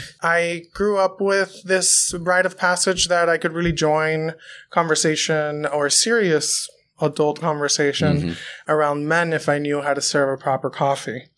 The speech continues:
Speaker 1: I'm not sure if, in hindsight, if it was to let me just get the kid out of the way and have him make a coffee,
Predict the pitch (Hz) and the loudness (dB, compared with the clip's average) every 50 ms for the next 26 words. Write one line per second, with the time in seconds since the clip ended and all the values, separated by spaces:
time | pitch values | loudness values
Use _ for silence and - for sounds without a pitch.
0 | - - 160 180 185 185 175 - - 180 170 165 160 160 - - - - - - | -4 -2 0 2 4 2 2 4 4 4 4 4 2 0 -2 -8 -14 -16 -16 -16
1 | - - - 160 165 160 175 165 165 170 - - 160 147 139 143 - 160 147 143 | -16 -8 -4 -4 -2 0 0 -2 0 0 0 2 2 2 0 0 -2 -2 -2 0
2 | 143 139 - - - 143 147 147 151 147 147 147 139 - - - - - - 165 | 0 -2 -2 -2 -2 -2 -2 -2 -2 -4 -4 -4 -4 -4 -6 -8 -10 -4 0 0
3 | 160 170 160 - - 170 165 156 151 151 147 156 147 151 151 147 147 147 147 160 | 2 2 0 0 0 0 2 2 2 0 0 0 0 0 0 0 -2 -2 -2 -2
4 | 151 151 151 151 147 147 - 147 - - 202 214 - - 151 151 170 | -2 0 0 -2 -2 -2 -2 -2 0 0 0 2 2 0 -2 -2 -4